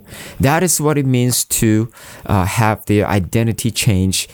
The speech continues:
And that is what it means to live according to this changed identity.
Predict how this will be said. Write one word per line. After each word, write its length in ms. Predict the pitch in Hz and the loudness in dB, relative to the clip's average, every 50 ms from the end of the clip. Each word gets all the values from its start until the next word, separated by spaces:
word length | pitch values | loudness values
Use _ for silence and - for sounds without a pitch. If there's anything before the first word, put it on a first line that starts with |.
| - - | -4 0
And 120 | - 101 | 2 2
that 120 | 117 127 | 2 2
is 120 | 123 110 123 | 2 0 0
what 140 | 110 117 113 | 0 0 0
it 80 | 107 | 2
means 180 | 107 107 101 - | 0 0 0 0
to 120 | - 110 98 | 0 0 2
live 400 | 95 95 110 113 110 107 - - | 4 4 4 4 4 2 0 -4
according 440 | - - - - 139 160 156 147 123 | -8 -6 -2 0 0 2 2 2 0
to 240 | - - 120 104 98 | 0 0 0 2 2
this 200 | - 95 95 - | 2 0 -2 -2
changed 480 | - - - 117 101 101 101 - - | -4 -2 0 0 2 2 0 -2 -2
identity. 680 | - 92 85 73 101 98 92 82 78 - - 82 71 76 | -2 -2 -2 0 0 0 0 0 -2 -2 -2 -2 -2 -2